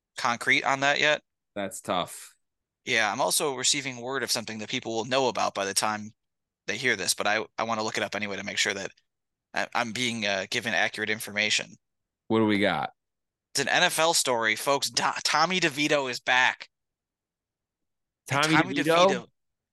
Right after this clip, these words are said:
Speaker 1: is back for the New York Giants. He has completed a pass.
Speaker 2: Oh.
Speaker 1: And, folks, he immediately threw an interception after that. So
Speaker 2: Ooh.
Speaker 1: two passes, one, his first complete pass, second one's an interception.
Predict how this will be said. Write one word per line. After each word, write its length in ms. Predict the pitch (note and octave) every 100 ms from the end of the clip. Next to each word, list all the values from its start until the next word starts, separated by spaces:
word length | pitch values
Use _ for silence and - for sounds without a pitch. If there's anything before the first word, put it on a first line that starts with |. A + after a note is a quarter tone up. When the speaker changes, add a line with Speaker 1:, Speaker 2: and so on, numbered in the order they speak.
| _
Speaker 1:
is 140 | B2+
back 320 | - C3+ C3 -
for 80 |
the 100 | C#3+
New 80 | C#3
York 220 | C#3 C3
Giants. 480 | A2+ C3 B2+ C3 - - -
He 180 | - E3+
has 120 | D3+
completed 460 | - B2 - E3+ E3
a 60 | D3
pass. 560 | D3 C#3+ C#3+ - - - _ _ -
Speaker 2:
Oh. 320 | G2+ G2 E2+ - _ _ _ _ _ _ _ _ _ _ _ _ _ -
Speaker 1:
And, 180 | C3 A#2+
folks, 320 | C#3 C3+ -
he 100 | B2+
immediately 360 | B2 B2+ B2 A2
threw 160 | A#2
an 40 | A2+
interception 500 | G#2 G2+ G2 - G2+
after 220 | E2+ D2
that. 220 | F2+ F2 - _ _ _ -
So 80 | A#2
Speaker 2:
Ooh. 20 |
Speaker 1:
two 140 | A2
passes, 600 | G3 E3+ D#3 - C#3+ - - - _
one, 220 | - D#3
his 160 | D3 -
first 180 | D3+ D3
complete 280 | C3+ D3 C3+
pass, 480 | B2+ B2 - - - _ -
second 260 | B2 B2
one's 120 | A#2 A#2
an 100 | A2
interception. 520 | G#2+ G#2+ G#2 G#2